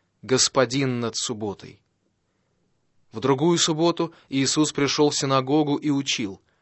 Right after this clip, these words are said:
Там был человек, у которого правая рука была сухая. Учителя закона и фарисеи следили, не станет ли Иисус лечить его в субботу,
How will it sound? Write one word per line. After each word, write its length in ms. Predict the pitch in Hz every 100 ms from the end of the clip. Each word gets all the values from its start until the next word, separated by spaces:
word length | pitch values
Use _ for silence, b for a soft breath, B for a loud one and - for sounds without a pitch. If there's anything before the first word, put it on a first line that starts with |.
| _ _ _
Там 180 | - 127
был 140 | 131
человек, 420 | 131 131 120 139 143
у 60 |
которого 400 | 117 113 131 123
правая 400 | 113 127 131 127
рука 320 | 120 113 143
была 260 | 139 117 127
сухая. 600 | - 131 - 123 92 82 _ _ _ _ _ _ _ -
Учителя 500 | 135 135 131 127 135
закона 460 | 127 - 147 147
и 80 | 127
фарисеи 540 | - 120 110 - 139
следили, 640 | 120 - 135 147 156 104 90 b b b
не 140 | 117
станет 500 | 113 - 147 147 147
ли 100 | 147 139 139
Иисус 420 | 135 156 147 -
лечить 460 | 135 135 170 135
его 180 | 120 113
в 80 | 110
субботу, 520 | - 139 165 101 98